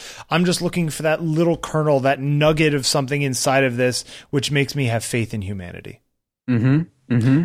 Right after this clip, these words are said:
Speaker 1: But then I read about how she dies, and I was just like, "No, there's no humanity about this." You know what I mean? That's, like, where my mind goes.
Speaker 2: Right. And it's,
Speaker 1: Um,
Speaker 2: and it's the, the,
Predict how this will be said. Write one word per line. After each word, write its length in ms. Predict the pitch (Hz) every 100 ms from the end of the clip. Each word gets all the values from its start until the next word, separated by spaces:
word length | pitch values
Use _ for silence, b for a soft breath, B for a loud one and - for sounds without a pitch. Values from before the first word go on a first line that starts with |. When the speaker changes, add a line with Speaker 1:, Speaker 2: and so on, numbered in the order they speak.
| 175
Speaker 1:
But 120 | 156
then 120 | 190
I 60 | 190
read 240 | 170 165
about 180 | 151 147
how 100 | 135
she 140 | 131 160
dies, 400 | 226 247 180 160
and 80 |
I 60 | 165
was 80 | 151
just 140 | 151
like, 220 | 156 160
"No, 200 | 190 190
there's 160 | 147 147
no 220 | 156 156
humanity 480 | - 143 120 113 110
about 280 | 104 120 -
this." 300 | - - - _ _ _ _ _ _ _ _ _
You 160 | - 190
know 80 | 170
what 20 |
I 40 |
mean? 120 | 160 151
That's, 200 | 156 151
like, 220 | 117 -
where 320 | 123 151 143
my 140 | 131
mind 320 | 123 113 110 92
goes. 300 | 95 - _ _ _ -
Speaker 2:
Right. 240 | 120 104 - _ b b b b - -
And 200 | 143 202
it's, 180 | 226 220
Speaker 1:
Um, 40 | 208
Speaker 2:
and 100 | 196
it's 220 | 180 -
the, 240 | - 151
the, 180 | 156 135